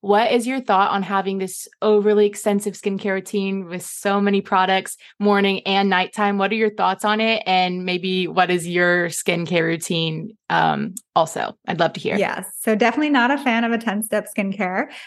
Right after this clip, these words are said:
Speaker 2: I have
Speaker 1: Okay.
Speaker 2: a very minimal routine. I don't believe we need to wash our face in the morning because your skin is not dirty, assuming that you cleaned your face before you went to bed.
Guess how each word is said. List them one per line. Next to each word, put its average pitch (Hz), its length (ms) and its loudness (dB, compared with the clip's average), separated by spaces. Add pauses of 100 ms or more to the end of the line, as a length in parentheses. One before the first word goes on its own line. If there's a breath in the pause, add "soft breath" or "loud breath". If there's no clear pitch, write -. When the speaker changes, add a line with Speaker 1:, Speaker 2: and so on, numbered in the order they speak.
(120)
Speaker 2:
I 208 160 2
have 247 80 2
Speaker 1:
Okay. 247 220 4
Speaker 2:
a - 20 0
very 214 300 4
minimal 226 420 2
routine. 214 560 -2 (340 loud breath)
I 208 360 2
don't 226 240 2
believe 262 340 2
we 240 100 4
need 226 200 4
to 226 120 -2
wash 190 300 0
our 202 140 0
face 202 320 -2
in 208 100 2
the 196 60 -2
morning 196 500 0
because 214 420 0
your 202 120 0
skin 214 280 0
is 220 140 2
not 185 220 0
dirty, 185 340 2
assuming 220 420 2
that 214 140 0
you 202 80 -2
cleaned 202 420 -2
your 196 120 0
face 190 480 0
before 190 320 -2
you 196 160 0
went 180 220 -2
to 202 80 -4
bed. 175 320 2